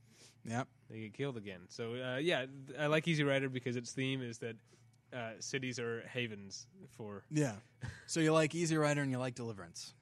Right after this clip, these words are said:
Speaker 1: 'cause you're just like, "Ah, I know, I know what you guys are about." Um,
Speaker 2: Deliverance is a fantastic film, by the way.
Speaker 1: You know, oddly enough, I've only seen clips from it here and there. I've never seen the whole thing.
Speaker 2: I, I think it, it's a movie sort of like,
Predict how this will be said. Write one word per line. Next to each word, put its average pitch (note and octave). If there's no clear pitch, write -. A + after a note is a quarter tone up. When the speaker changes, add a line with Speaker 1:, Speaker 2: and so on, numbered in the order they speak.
Speaker 1:
'cause A#2
you're A2+
just B2+
like, A2+
"Ah, B2+
I C#3
know, C3+
I F3+
know E3+
what C#3+
you C3+
guys B2+
are A2
about." G#2
Um, A#2
Speaker 2:
Deliverance B3+
is D3
a C#3+
fantastic B2
film, A#2
by G2
the A2
way. G#2+
Speaker 1:
You D#3+
know, G3
oddly F3
enough, E3+
I've C#3
only D#3
seen D#3+
clips -
from D3+
it C#3
here C#3+
and C3
there. A#2+
I've G2+
never B2
seen C3+
the B2+
whole B2
thing. A#2
Speaker 2:
I, E3
I F3
think F3+
it, E3
it's D3+
a -
movie G#3+
sort D#3
of C3
like, C#3